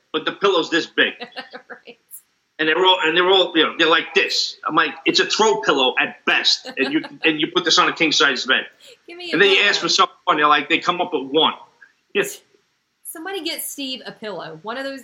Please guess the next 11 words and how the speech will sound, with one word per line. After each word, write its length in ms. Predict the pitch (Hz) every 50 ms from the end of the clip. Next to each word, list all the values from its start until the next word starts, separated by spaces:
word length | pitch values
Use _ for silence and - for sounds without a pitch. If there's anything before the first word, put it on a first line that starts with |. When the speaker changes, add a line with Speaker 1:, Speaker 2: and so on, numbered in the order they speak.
| _ 214 214
Speaker 2:
just, 240 | - 269 262 262 -
Speaker 1:
Yeah. 200 | 359 165 - 277
Speaker 2:
just 260 | 277 277 262 - -
give 140 | - 294 294
Speaker 1:
Yeah. 80 | 262
Speaker 2:
him 60 | 277 294
a 80 | 269
pillow 520 | - - 240 247 240 202 160 151 151 170 _ _ _ _ _
to 100 | - 240
travel 420 | 240 254 226 202 220 226 220 196
with. 200 | 170 147 117 147